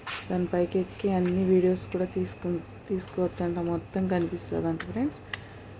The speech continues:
మా పిల్లలు వెళ్ళిన కార్ అదనమాట. అదో చూడండి, ఇంకో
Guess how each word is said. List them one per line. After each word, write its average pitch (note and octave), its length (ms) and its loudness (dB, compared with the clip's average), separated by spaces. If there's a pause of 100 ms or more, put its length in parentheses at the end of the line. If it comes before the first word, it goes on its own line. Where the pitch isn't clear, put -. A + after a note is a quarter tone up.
(560)
మా F#3+ 100 2
పిల్లలు F#3 420 4
వెళ్ళిన F3 340 2
కార్ E3 380 2
అదనమాట. D#3 600 0
అదో F#3+ 320 0 (1200)
చూడండి, F3+ 280 0
ఇంకో F#3+ 280 0